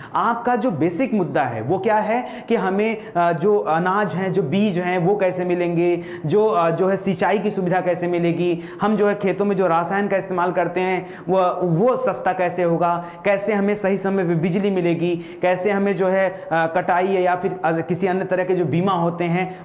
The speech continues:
वो सब कैसे, मतलब, आपके खेत से related समस्याओं को लेकर के तो आप बातचीत करोगे। तो जो किसान सभा है, इनकी अपनी एक सभा बनती थी और उसमें ये अपनी समस्याओं से संबंधित, आ, जुड़े विचारों को रखते थे। इसी संदर्भ में दोस्तों, ध्यान दीजिएगा, यहाँ पर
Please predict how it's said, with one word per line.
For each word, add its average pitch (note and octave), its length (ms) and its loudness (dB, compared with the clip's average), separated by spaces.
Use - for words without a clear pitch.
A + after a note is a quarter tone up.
वो A3+ 120 2
सब A#3 200 -2
कैसे, F3 240 0
मतलब, A3+ 360 -2
आपके F#3+ 420 0
खेत E3 340 -2
से G#3+ 240 0
related D#3+ 840 0
समस्याओं F3 580 -2
को A#3 140 2
लेकर F3 340 2
के C4 160 0
तो C#4 100 0
आप B3 80 0
बातचीत F3 400 0
करोगे। D3 300 2
तो - 360 -4
जो C#4 100 2
किसान A3+ 460 0
सभा E3 300 0
है, F3 460 -2
इनकी F#3+ 300 0
अपनी F3 320 0
एक F#3+ 80 -2
सभा D3 260 0
बनती F3+ 280 0
थी B3 280 -2
और F#3 120 4
उसमें G3+ 280 0
ये G3+ 60 2
अपनी F#3 220 0
समस्याओं F3+ 540 0
से A3 140 -2
संबंधित, D3+ 500 0
आ, D3+ 140 2
जुड़े E3 240 2
विचारों C#3+ 360 0
को A3 100 2
रखते C3+ 380 -2
थे। - 320 -6
इसी G3+ 200 2
संदर्भ A3+ 320 2
में A3 120 0
दोस्तों, F#3+ 260 0
ध्यान F3+ 200 2
दीजिएगा, E3 340 0
यहाँ D3 200 0
पर G3+ 260 -4